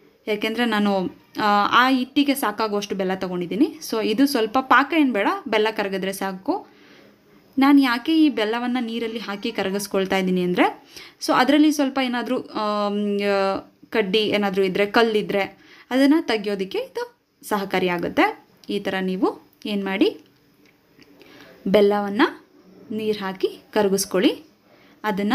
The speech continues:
ನಾವು ಆ ಪಾಕವನ್ನ ಏನ್ ಮಾಡಿದ್ದೇವೆ, ಆ ನೀರು, ಬೆಲ್ಲದ ನೀರನ್ನ ಅದಕ್ಕೆ ಹಾಕಿ ಮಿಶ್ರಣ ಮಾಡಿದ್ದೇನೆ. ಆ ಹಾಲ್ಗೆ ಶೋಧಿಸ್ಕೊಂಡಿದ್ದೇನೆ. ಈಗ ಅದೇ ತವವನ್ನ ಕ್ಲೀನ್ ಮಾಡಿ ಇಟ್ಕೊಂಡಿದ್ದೀನಿ. ಅದು ಸ್ವಲ್ಪ ತವ ಬಿಸಿ ಆಗ್ಲಿ.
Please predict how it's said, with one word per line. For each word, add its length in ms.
ನಾವು 480
ಆ 80
ಪಾಕವನ್ನ 600
ಏನ್ 220
ಮಾಡಿದ್ದೇವೆ, 360
ಆ 220
ನೀರು, 360
ಬೆಲ್ಲದ 300
ನೀರನ್ನ 360
ಅದಕ್ಕೆ 300
ಹಾಕಿ 320
ಮಿಶ್ರಣ 280
ಮಾಡಿದ್ದೇನೆ. 400
ಆ 40
ಹಾಲ್ಗೆ 600
ಶೋಧಿಸ್ಕೊಂಡಿದ್ದೇನೆ. 680
ಈಗ 360
ಅದೇ 200
ತವವನ್ನ 360
ಕ್ಲೀನ್ 300
ಮಾಡಿ 260
ಇಟ್ಕೊಂಡಿದ್ದೀನಿ. 760
ಅದು 160
ಸ್ವಲ್ಪ 300
ತವ 240
ಬಿಸಿ 300
ಆಗ್ಲಿ. 480